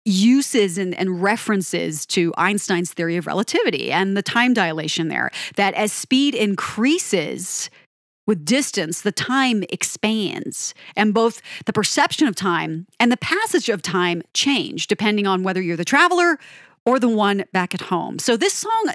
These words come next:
talks about all those things in a very thoughtful, kind of a sad way. It's a complex folk song with unpredictable arrangements, but there's a lot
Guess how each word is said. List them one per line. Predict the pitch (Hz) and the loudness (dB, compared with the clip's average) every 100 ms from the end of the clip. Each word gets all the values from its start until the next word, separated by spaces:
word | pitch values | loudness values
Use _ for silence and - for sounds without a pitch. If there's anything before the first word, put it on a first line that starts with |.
| - | -2
talks | - 277 - | -4 -4 -2
about | 247 - | -2 0
all | 208 | 0
those | 208 196 - | 0 -2 0
things | 190 170 165 - - - - - | 0 0 -4 -8 -12 -12 -14 -2
in | 233 | 0
a | 233 | 2
very | 214 240 | 2 0
thoughtful, | 196 - 214 - - 185 175 170 - - | -4 0 0 0 -4 -4 -4 -4 -10 -4
kind | 226 349 | 2 2
of | 466 | 2
a | - | -4
sad | - 208 185 247 254 240 - _ _ _ _ | -4 -4 0 0 0 -2 -4 _ _ _ _
way. | 185 196 262 - - _ _ _ _ _ - | -2 0 -2 -6 -18 _ _ _ _ _ -2
It's | 285 | 0
a | 302 | 0
complex | - 113 269 277 254 - 294 302 262 - - - - _ _ | 0 2 4 4 2 -4 0 0 0 -6 -6 -10 -14 _ _
folk | - 196 | -2 -2
song | - 180 - - - - - - _ _ | 0 -2 -2 -14 -20 -20 -20 -20 _ _
with | 214 220 - 262 | 0 0 2 2
unpredictable | 277 285 - 208 165 311 - 233 202 | 4 4 0 -2 0 2 2 2 2
arrangements, | 190 220 220 214 | 2 2 2 0
but | - 226 | 0 0
there's | 240 226 - _ | 2 0 -4 _
a | 214 | -2
lot | 208 226 294 320 | 2 2 2 0